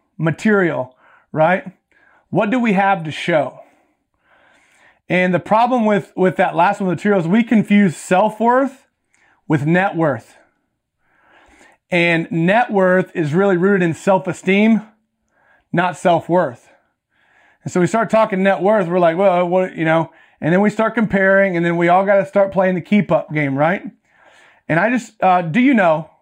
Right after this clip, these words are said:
I just wanna say this, do you know that you can't find it anywhere in the Bible, the word or anything that has to do with self-esteem in the Bible? It doesn't exist.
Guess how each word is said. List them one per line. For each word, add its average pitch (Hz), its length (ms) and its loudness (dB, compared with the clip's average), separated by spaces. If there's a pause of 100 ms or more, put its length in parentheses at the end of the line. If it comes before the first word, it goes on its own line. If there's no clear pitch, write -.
(120)
I 185 80 -2
just 185 100 -2
wanna 190 120 0
say 190 100 0
this, 156 180 0 (400)
do 160 120 0
you 233 100 4
know 202 240 4
that 185 100 0
you 202 160 2
can't 240 380 -4
find 196 320 0
it 165 160 -2
anywhere 214 380 0
in 185 60 0
the 180 60 -2
Bible, 156 680 -2 (260)
the 151 140 -6
word 190 520 0
or 160 120 -6
anything 202 300 0
that 175 60 0
has 180 140 -2
to 156 60 -8
do 175 80 0
with 156 120 -4
self-esteem 160 680 -2
in 143 80 -2
the 139 40 -4
Bible? 139 300 -2
It 143 80 -14
doesn't 165 260 -2
exist. 143 500 -6